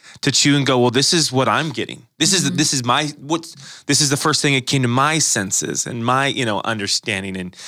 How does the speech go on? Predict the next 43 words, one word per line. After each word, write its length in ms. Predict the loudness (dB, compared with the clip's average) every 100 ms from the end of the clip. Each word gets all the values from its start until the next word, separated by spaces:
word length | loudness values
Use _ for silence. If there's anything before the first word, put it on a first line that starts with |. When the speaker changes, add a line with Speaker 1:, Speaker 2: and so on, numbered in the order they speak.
| -16 -12
Speaker 1:
and 260 | -8 -8 -10
the 60 | -12
first 320 | -4 0 0
thing 140 | 0 0
I 180 | 0
picked 300 | -2 -8 -10
up 120 | -8 -4
on." 140 | -4
And 100 | -2
so 120 | -4
I 40 | -2
kinda 220 | 0 0
like 240 | 0 -2
that. 180 | -8 -8
So 120 | -6
yeah, 200 | -2 -4 -6 -16 -20 _ -6
so 180 | -4
that's 260 | -2 -2 -2
what 120 | 0
we're 100 | 0
doing. 360 | 2 0 0 -4 _ _ -2
Speaker 2:
Yeah. 380 | 2 2 2 -4 -8 -8 -2
And 140 | 2 2
I 80 | 4
think 280 | 2 0 -2 -10 0
also 420 | 2 4 4 2
what's 380 | 2 2 0 -2
really 280 | 0 2 2
great 240 | 2 2 2
about 240 | 2 2
what 140 | 2 2
you 120 | 2
guys 420 | 2 2 2 -2 0
implemented 560 | 0 2 2 2 2
in 120 | 2 2
your 100 | 2
men's 320 | 2 2 4
ministry 480 | 4 4 2 2 2
and 160 | 0
that 100 | -2
the 100 | -2
women 300 | 0 0 2
have 340 | 2 2 0